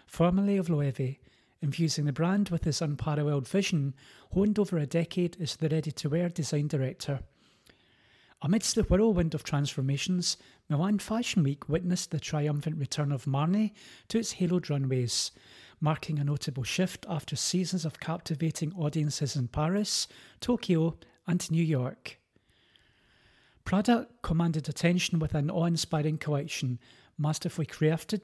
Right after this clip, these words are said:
by the visionary duo of Miuccia Prada and Raf Simons. Drawing inspiration from fragments of the past, the collection emerged as a poignant ode to the future, seamlessly blending heritage with innovation.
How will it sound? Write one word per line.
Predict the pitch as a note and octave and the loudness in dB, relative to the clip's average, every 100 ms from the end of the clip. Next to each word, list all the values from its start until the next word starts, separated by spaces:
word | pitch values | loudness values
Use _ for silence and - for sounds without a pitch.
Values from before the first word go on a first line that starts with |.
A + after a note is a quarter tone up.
| - | 0
by | D3+ | 0
the | C#3 | 0
visionary | B2+ D#3 - C#3+ | 0 -2 0 0
duo | C3+ F#3+ G#3+ D3+ D#3+ | 2 4 6 6 4
of | E3+ | -2
Miuccia | D#3 D3+ - D3+ - | 0 0 0 -2 6
Prada | E3+ F3+ D3+ C#3+ G#3+ | 4 6 0 0 0
and | F#3 D#3+ | -2 0
Raf | C#3 - | -2 -2
Simons. | - C3+ C3 B2+ A#2 - - - - - - - - - | -4 0 0 0 -2 -4 -4 -10 -20 -20 -20 -20 -20 -4
Drawing | E3+ D#3+ D#3 | 2 2 2
inspiration | D3 - D3 D3+ - E3 | 0 0 2 2 2 -4
from | - D3+ C3 | -2 -4 -4
fragments | - D3+ E3 D#3 - | -2 -2 -2 -6 -6
of | C3+ | -6
the | C3+ | 2
past, | - E3+ G3 - - - - - - | 2 2 0 -2 -6 -14 -20 -20 -6
the | C#3+ | -6
collection | - G3+ A3+ - | 0 -2 -2 -2
emerged | G3+ G3+ E3+ B2 - | 0 2 0 -2 -4
as | D#3+ | -4
a | C3 | 4
poignant | - E3 E3 D3+ G3 | 4 4 2 0 0
ode | E3 - | -2 -2
to | G3+ | -4
the | G#3+ | -4
future, | - G3+ - D#3 C#3 - - - - _ | -4 -8 -6 -6 -6 -8 -20 -20 -20 _
seamlessly | - E3 D#3+ D#3 D3 C3 | -2 2 2 0 -4 -2
blending | D3 C#3+ C3 | 0 0 -2
heritage | B2 D#3 F3+ - G3+ - | -2 0 0 -2 -4 0
with | - - | -2 -2
innovation. | C#3+ C#3 C3 A#2+ - B2 | -2 0 0 -2 -4 -4